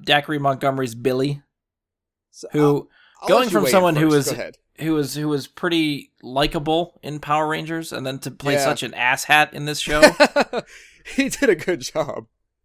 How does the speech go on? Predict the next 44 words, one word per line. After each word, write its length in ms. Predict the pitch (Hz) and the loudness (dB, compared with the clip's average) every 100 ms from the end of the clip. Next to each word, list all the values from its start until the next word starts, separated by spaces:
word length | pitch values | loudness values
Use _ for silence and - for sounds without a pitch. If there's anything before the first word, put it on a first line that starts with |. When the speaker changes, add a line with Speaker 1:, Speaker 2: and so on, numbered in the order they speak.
| _ _ _ - | _ _ _ -2
Speaker 1:
Yeah, 260 | 147 117 | 2 2
that's, 260 | 113 147 - | 2 0 0
that's 220 | 170 165 | 0 -2
kudos 360 | - 214 196 165 | 0 2 2 2
to 100 | 151 | -2
his 180 | 151 139 | 0 0
acting, 400 | 127 - 107 107 | 0 -4 -10 -10
'cause 160 | 123 | -8
I 80 | 123 | -8
think 200 | 131 139 | -8 -10
he 100 | 139 | -8
did 280 | 135 123 - _ | -6 -8 -10 _
con-, 400 | - 147 - - _ _ | -6 -6 -6 -16 _ _
just 380 | 156 143 - 143 | -8 -8 -10 -10
the, 120 | 151 - | -10 -10
the 120 | - | -20
complete 440 | - 165 - 247 - | -10 -10 -4 -6 -2
polar 320 | 180 170 135 | 0 2 4
opposite 460 | 147 - 110 113 - | 2 0 -10 -12 -10
from 160 | 139 | -2
what 120 | 139 | 0
I 40 | 139 | 2
remember 260 | 139 131 | 0 -4
seeing 240 | 120 151 139 | -4 -4 -6
him 220 | 127 117 | -6 -4
early 240 | 135 131 | -2 -2
in 80 | 127 | -4
the 60 | 120 | -4
year 380 | 127 123 117 - | -4 -4 -6 -8
in 220 | 123 117 | -10 -10
Power 340 | - - 123 117 | -8 -2 0 0
Rangers 460 | 110 113 110 110 | -4 -8 -10 -12
to 160 | - 117 | -12 -12
this. 480 | 110 120 113 - - _ _ | -8 -10 -10 -16 -20 _ _
Speaker 2:
Yeah. 260 | - 107 92 _ _ _ _ _ - | -10 -10 -10 _ _ _ _ _ -14
Speaker 1:
I, 80 | 117 113 | -14 -10
I 120 | 123 | -8
thought 180 | 135 120 | -4 -4
he 60 | 117 | -4
did 140 | 113 | -8
a 20 | |
very 140 | 113 113 | -4 -4
good 100 | 110 | -4
job. 260 | 113 110 | -4 -6